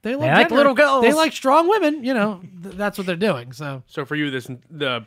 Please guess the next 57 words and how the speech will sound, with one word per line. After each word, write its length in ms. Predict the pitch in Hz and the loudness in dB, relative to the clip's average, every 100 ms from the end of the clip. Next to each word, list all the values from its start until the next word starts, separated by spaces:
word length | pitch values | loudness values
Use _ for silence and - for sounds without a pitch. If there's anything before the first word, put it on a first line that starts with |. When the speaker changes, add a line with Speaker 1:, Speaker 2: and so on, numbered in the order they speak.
| _ | _
Speaker 3:
fact 200 | 151 135 | -4 -4
that, 180 | 135 117 | -8 -4
fact 200 | 160 147 | -6 -6
this 100 | 123 | -10
corporate 400 | - 131 117 113 | -6 -6 -6 -8
does 180 | 120 110 | -8 -8
entirely 440 | 113 123 117 104 | -8 -6 -4 -8
taint 220 | 107 110 | -12 -14
it 60 | 123 | -12
for 180 | 127 123 | -8 -8
you. 160 | 131 - | -10 -8
There's 160 | 123 | 0
Speaker 1:
Yes. 180 | 214 139 | 0 0
Speaker 3:
no, 60 | 147 | -4
there's 100 | 135 | -4
no 160 | 143 | -4
good 220 | 139 139 123 | -2 -4 -4
message 240 | 120 131 | -8 -10
that 60 | 127 | -12
you 80 | |
think 180 | 123 123 | -14 -16
comes 160 | 131 127 | -16 -10
out 140 | 131 | -10
of 80 | 139 | -10
it. 100 | - | -12
There's 140 | 120 | -14
nothing. 320 | 120 113 113 - _ _ | -14 -14 -16 -18 _ _
Speaker 1:
No. 260 | 226 165 - _ _ _ | -2 -2 -4 _ _ _
Speaker 3:
Okay. 260 | 127 123 85 _ | -12 -12 -16 _
Speaker 1:
No. 320 | 214 202 113 - | -2 -2 -2 0
I 160 | 262 320 | 4 6
also 340 | 392 - 311 | 6 2 -4
think 300 | - 269 233 | -2 -4 -2
it's, 240 | 226 - | -4 -4
um, 680 | 220 202 190 185 175 170 156 _ _ _ _ _ _ _ _ _ _ _ - | -2 0 0 0 -4 -8 -14 _ _ _ _ _ _ _ _ _ _ _ 0
I 100 | 220 | 0
think 220 | 202 269 | 2 0
it's 220 | 240 - | -2 -6
funny 640 | - 220 214 180 160 151 143 - _ _ 170 | -8 -2 0 0 -2 -4 -6 -14 _ _ -6
that 180 | 180 180 | -4 -2
it 60 | |
becomes 300 | 165 190 185 | -4 -6 -6
a 60 | 165 | -6
symbol 440 | - 202 180 170 | -6 -4 -2 -2
for, 180 | - 156 | -4 -10
pa-, 240 | - - 139 | -10 -18 -14
you 140 | 175 | -12
know, 160 | 135 113 | -12 -12
women 360 | 131 147 131 | -12 -12 -14
empowerment 320 | 131 151 143 139 | -12 -10 -8 -10
and 100 | 139 | -8
whatever, 260 | 160 147 | -8 -6
but 160 | 147 190 | -4 -4
it's 140 | 185 | -4
a 60 | 196 | -4
little 260 | 196 185 | -4 -6
girl. 560 | 151 156 139 107 - | -6 -6 -6 -8 -16